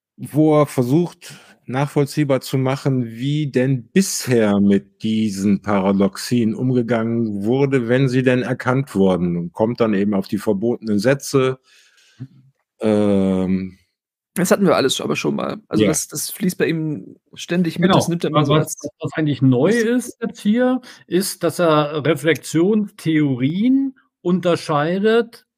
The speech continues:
Speaker 3: von bloßen Identitätsbezeichnungen. Also man könnte ja einfach die Ide-, die Identität im System bezeichnen. Einfach sagen,
Speaker 2: Ja.
Speaker 3: Wissenschaft ist eben, weil, weil sie Wissenschaft ist. Punkt. So bezeichnet.
Speaker 2: Mhm.
Speaker 3: Und
Speaker 2: Weil
Speaker 3: das
Speaker 2: sie Wissenschaft.
Speaker 3: unterscheidet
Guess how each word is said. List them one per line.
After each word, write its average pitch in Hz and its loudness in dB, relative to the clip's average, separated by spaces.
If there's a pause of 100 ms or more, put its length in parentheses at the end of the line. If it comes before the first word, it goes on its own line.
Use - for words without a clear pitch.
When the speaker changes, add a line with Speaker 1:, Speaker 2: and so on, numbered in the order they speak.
Speaker 3:
von 170 0
bloßen 185 0
Identitätsbezeichnungen. 160 -2
Also 127 -4
man 139 -4
könnte 190 2
ja 147 4
einfach 156 2
die 170 -10
Ide-, 156 -4 (340)
die 170 -6
Identität 170 0
im 190 0
System 175 0
bezeichnen. 156 2
Einfach 151 2
sagen, 156 0
Speaker 2:
Ja. 170 -12 (160)
Speaker 3:
Wissenschaft 175 0
ist - -6
eben, 165 0
weil, 156 2
weil 156 2
sie 160 2
Wissenschaft 131 -2
ist. - -20
Punkt. 131 0
So 147 0
bezeichnet. 127 -6
Speaker 2:
Mhm. 143 -12 (220)
Speaker 3:
Und 135 0
Speaker 2:
Weil 160 6
Speaker 3:
das 202 6
Speaker 2:
sie 160 -2
Wissenschaft. 165 0 (120)
Speaker 3:
unterscheidet - -20